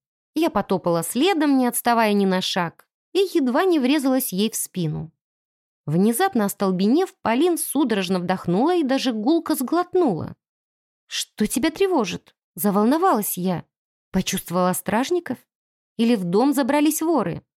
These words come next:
Неужели какой-то клиент преодолел твое заклятие невозвращения? Да говори же!» Медленно, будто преодолевая себя,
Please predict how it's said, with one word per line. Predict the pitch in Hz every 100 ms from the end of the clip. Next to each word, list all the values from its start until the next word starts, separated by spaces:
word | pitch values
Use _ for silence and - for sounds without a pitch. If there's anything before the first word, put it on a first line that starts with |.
| _ _ _
Неужели | 214 214 185 277 302
какой-то | 320 311 320 311
клиент | 311 370 349 349 220 185
преодолел | - 202 202 208 262 311
твое | - 202 208 247
заклятие | 214 233 247 247 269
невозвращения? | 247 247 254 285 311 - 294 185 175 170 _ _ _ _
Да | 180 214
говори | 262 339 427 392 233
же!» | 180 165 170 _ _ _ _ _ _ _ _ _ _ _ _ -
Медленно, | 156 214 349 285 262 226
будто | 196 269 247
преодолевая | 214 254 240 277 330 311 254 175
себя, | 175 226 220 339 285